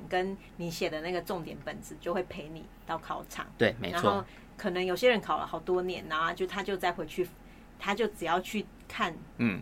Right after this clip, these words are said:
Speaker 1: 跟阅读他准备的那些侦错本跟
Speaker 2: 嗯。
Speaker 1: 重点本子。
Speaker 2: 对。
Speaker 1: 是吗？
Speaker 2: 对，没错。像我，我，我考了两次嘛。
Speaker 1: 嗯。
Speaker 2: 我第二次考的时候，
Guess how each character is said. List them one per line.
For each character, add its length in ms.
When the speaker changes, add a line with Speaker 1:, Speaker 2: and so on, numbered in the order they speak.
Speaker 1:
跟 300
阅 160
读 180
他 300
准 160
备 180
的 120
那 100
些 100
侦 220
错 260
本 120
跟 180
Speaker 2:
嗯。 240
Speaker 1:
重 160
点 140
本 160
子。 160
Speaker 2:
对。 220
Speaker 1:
是 160
吗？ 160
Speaker 2:
对， 160
没 160
错。 160
像 180
我， 160
我， 180
我 160
考 200
了 120
两 240
次 240
嘛。 180
Speaker 1:
嗯。 200
Speaker 2:
我 100
第 220
二 60
次 200
考 320
的 120
时 180
候， 340